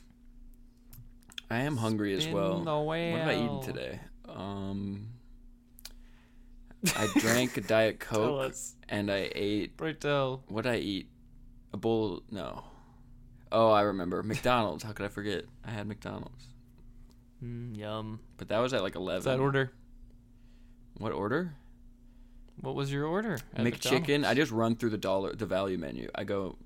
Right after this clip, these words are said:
Speaker 1: McChicken, McDouble, small fry,
Speaker 2: McDouble.
Speaker 1: four-piece nugget.
Speaker 2: Ooh.
Speaker 1: All in all, so if you, 'cause it's, like, the two for three twenty-nine
Speaker 2: Sounds good.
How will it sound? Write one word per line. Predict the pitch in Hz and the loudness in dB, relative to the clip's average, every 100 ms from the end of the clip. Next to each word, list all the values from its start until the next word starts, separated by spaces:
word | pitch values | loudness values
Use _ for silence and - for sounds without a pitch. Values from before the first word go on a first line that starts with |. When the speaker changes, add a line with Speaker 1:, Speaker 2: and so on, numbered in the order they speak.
| - | -10
Speaker 1:
McChicken, | 104 104 - - 127 - 135 139 131 | -6 -6 -4 -2 0 2 0 0 -4
McDouble, | - - - 104 107 117 113 - | -6 -4 2 2 4 2 2 -2
small | 135 127 104 107 113 | -6 -2 0 2 2
fry, | 123 104 104 | 2 4 4
Speaker 2:
McDouble. | 127 127 | 0 -4
Speaker 1:
four-piece | 101 117 92 | -6 -4 -4
nugget. | 101 85 - - - - - - - - - - - - - - | -4 -4 -6 -10 -14 -18 -20 -20 -20 -20 -20 -20 -20 -20 -20 -14
Speaker 2:
Ooh. | 170 262 330 349 311 233 147 127 123 123 | -10 -2 2 4 4 2 0 -2 -4 -2
Speaker 1:
All | 107 117 | 2 2
in | 110 | 4
all, | 110 117 - - | 2 0 -4 -12
so | - 120 - - | -2 -2 -2 -4
if | - 127 | -2 2
you, | 135 | 2
'cause | - 139 | 2 2
it's, | 139 | 4
like, | 135 | 4
the | 123 104 | 4 2
two | 92 - 127 | 2 0 0
for | - 117 | 2 0
three | 123 120 | 2 2
twenty-nine | 123 113 123 131 101 117 120 | 2 2 2 0 0 0 -2
Speaker 2:
Sounds | 120 127 131 - - - - - - - - - - | -2 -4 -8 -16 -20 -20 -20 -20 -20 -20 -18 -18 0
good. | - | 6